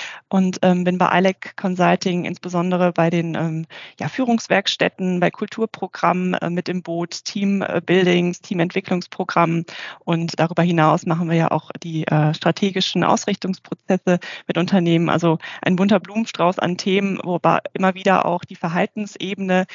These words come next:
mit im Boot sitzt. Und da, ja, hab ich natürlich als Psychologe nochmal einen speziellen Blick auf das Denken, Fühlen und, äh, Verhalten. Und all das im Einklang, ähm, macht Eilec aus am Ende.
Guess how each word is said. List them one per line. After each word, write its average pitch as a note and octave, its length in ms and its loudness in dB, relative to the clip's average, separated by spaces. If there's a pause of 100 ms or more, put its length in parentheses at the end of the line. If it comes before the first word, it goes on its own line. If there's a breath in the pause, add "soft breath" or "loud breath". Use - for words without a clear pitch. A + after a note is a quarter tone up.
(140 loud breath)
mit - 200 -6
im F#3+ 120 -2
Boot F3+ 320 -6
sitzt. - 420 -4
Und D#3+ 360 -2
da, E3 260 4 (420 loud breath)
ja, D3 300 0
hab - 180 -8
ich - 140 -14
natürlich E3+ 420 -2
als E3 120 -4
Psychologe E3 420 -6
nochmal D#3+ 320 0
einen D#3+ 220 -4
speziellen E3+ 500 0
Blick F#3 260 0
auf - 160 -4
das - 240 -4 (360 loud breath)
Denken, A3+ 260 2
Fühlen G#3 500 2 (140)
und, F3+ 300 0
äh, E3+ 180 2
Verhalten. F3+ 640 2 (280 loud breath)
Und E3+ 380 -4
all E3+ 120 4
das E3+ 200 2
im - 140 -2
Einklang, E3+ 680 0
ähm, D3+ 260 -6
macht - 240 -4
Eilec D3+ 360 -4
aus - 200 -12
am - 140 -14
Ende. - 280 -14